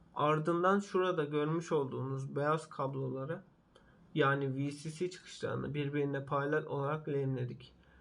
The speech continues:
Daha sonra sinyal çıkışları için O T B bacaklarını lehimledik. Şöyle göstereyim.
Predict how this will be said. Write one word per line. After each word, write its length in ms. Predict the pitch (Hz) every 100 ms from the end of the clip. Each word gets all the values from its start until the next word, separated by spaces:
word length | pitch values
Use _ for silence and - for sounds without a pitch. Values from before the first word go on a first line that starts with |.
| - -
Daha 220 | 165 196
sonra 320 | 196 175 147
sinyal 460 | 151 156 156 170 165
çıkışları 460 | - - 160 156
için 260 | 160 160 165
O 220 | - 143 -
T 200 | 143 151
B 180 | 160
bacaklarını 760 | 156 143 135 131 131 147 170 - _ -
lehimledik. 800 | 151 143 131 117 120 - - -
Şöyle 320 | - - 120 -
göstereyim. 640 | - - - 147 147